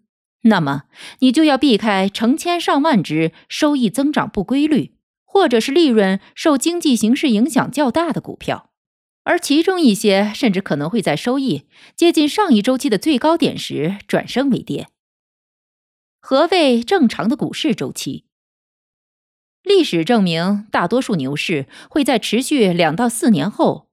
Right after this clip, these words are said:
转为衰退或熊市，接下来又会迎来新的牛市。在新一轮牛市的开始阶段，成长股往往最先带领股市回升，并且创下股价新高。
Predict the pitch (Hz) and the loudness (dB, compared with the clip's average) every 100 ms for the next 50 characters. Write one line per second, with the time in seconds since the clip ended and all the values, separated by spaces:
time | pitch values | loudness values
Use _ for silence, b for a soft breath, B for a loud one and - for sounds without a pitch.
0 | _ - - 190 - 311 320 320 151 - | _ -2 0 -2 -2 -2 0 -2 -4 -8
1 | _ 156 - 117 151 - 151 - _ _ | _ -6 -6 -8 -6 -4 -6 -8 _ _
2 | _ _ _ _ _ _ - 294 - 170 | _ _ _ _ _ _ 0 2 2 0
3 | 107 139 B B B 294 240 185 170 254 | -2 -4 B B B 0 0 0 2 2
4 | 170 196 - 339 339 233 - - - 143 | 2 0 -2 -4 0 -2 -2 -10 -10 -10
5 | _ _ _ _ _ _ _ _ _ - | _ _ _ _ _ _ _ _ _ -4
6 | 202 277 262 214 226 190 190 - 160 - | -2 2 4 4 4 2 0 -2 -4 -4
7 | 269 277 - - 143 156 - _ _ _ | -6 -6 -8 -8 -6 -4 -6 _ _ _
8 | _ _ _ _ _ 294 359 370 311 269 | _ _ _ _ _ -4 -2 0 0 2
9 | 214 208 208 247 262 202 320 240 320 320 | 2 4 2 0 0 0 0 0 -2 0
10 | 247 147 151 202 156 - 151 - 151 202 | 0 0 -2 -2 -4 -6 -10 -8 -6 -2
11 | 220 - _ _ _ _ 240 208 190 240 | -2 -4 _ _ _ _ 2 2 2 0
12 | 202 175 127 - - 165 - 151 - 196 | 0 0 -4 -8 -8 -6 -2 -4 -2 0
13 | 226 185 - | 0 -2 -12